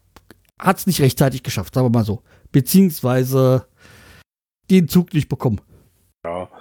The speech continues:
Speaker 2: Aber wahrscheinlich zum Rückspiel werden
Speaker 1: Ja.
Speaker 2: wir uns dann mal treffen.
Speaker 1: Genau. So ist das geplant. Aber man kann den,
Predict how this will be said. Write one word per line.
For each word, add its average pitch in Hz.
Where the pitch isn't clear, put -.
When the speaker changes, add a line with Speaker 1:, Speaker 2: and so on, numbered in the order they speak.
Speaker 2:
Aber 135
wahrscheinlich 151
zum 123
Rückspiel 120
werden 107
Speaker 1:
Ja. 101
Speaker 2:
wir 92
uns 95
dann 95
mal 90
treffen. -
Speaker 1:
Genau. 120
So 185
ist -
das 147
geplant. -
Aber 151
man 139
kann 151
den, 147